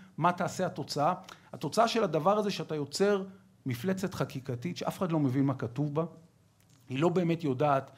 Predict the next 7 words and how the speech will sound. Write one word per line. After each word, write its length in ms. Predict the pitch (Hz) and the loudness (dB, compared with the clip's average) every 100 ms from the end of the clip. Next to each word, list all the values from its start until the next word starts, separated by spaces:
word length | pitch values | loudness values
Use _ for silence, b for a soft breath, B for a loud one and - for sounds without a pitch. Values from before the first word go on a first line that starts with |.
| b b | b b
לכוון 400 | 120 131 120 156 | -2 0 4 4
התנהגות, 680 | 143 143 123 110 147 175 - b b b b b _ | 4 0 -2 -2 -4 -4 -8 b b b b b _
וגם 640 | - 104 123 147 214 208 208 - | -18 -8 -4 2 2 2 -2 -6
היא 80 | 135 | -4
יוצרת 720 | 131 - - 196 196 196 - - - | -4 -4 0 2 0 -2 -10 -16 -4
המון 400 | 123 156 208 196 | -2 4 4 6
המון 440 | 156 175 196 208 | 4 6 6 6